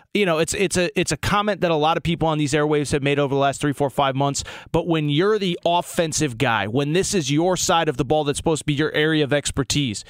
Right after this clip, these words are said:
this ain't what it looked like when Mike, uh, Matt LaFleur got to Green Bay. It's not what it looked like when Sean McVay got to Los Angeles. It's not what it looked like when Kyle Shanahan got to San Francisco. This is supposed to be your area of expertise. It isn't.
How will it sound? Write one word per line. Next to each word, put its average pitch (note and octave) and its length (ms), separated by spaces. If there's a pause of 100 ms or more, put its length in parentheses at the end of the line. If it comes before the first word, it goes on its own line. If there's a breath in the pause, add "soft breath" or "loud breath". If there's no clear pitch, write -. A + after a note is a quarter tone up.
(320 loud breath)
this C#3 160
ain't G3+ 140
what G3 140
it F3 60
looked F#3 180
like D#3+ 180
when D#3 140
Mike, D#3+ 240
uh, D3 180
Matt D#3 220
LaFleur D#3+ 360
got D3+ 220
to C#3+ 80
Green C#3+ 240
Bay. C#3 160
It's A#2 120
not F3 120
what E3+ 80
it D#3+ 60
looked E3 180
like D#3 160
when D3+ 80
Sean D3+ 300
McVay D3 320
got B2 180
to D3+ 80
Los C#3 260
Angeles. C#3 320
It's B2+ 100
not F3 120
what E3+ 80
it D#3 80
looked E3 160
like D3+ 140
when C#3+ 80
Kyle D3+ 200
Shanahan D3 380
got C#3 200
to C3+ 60
San C3+ 200
Francisco. - 540 (340 loud breath)
This E3+ 160
is E3+ 80
supposed F#3+ 300
to - 20
be F3 80
your D#3+ 180
area E3 240
of C3+ 80
expertise. D#3 680 (300 loud breath)
It D3 120
isn't. D3 440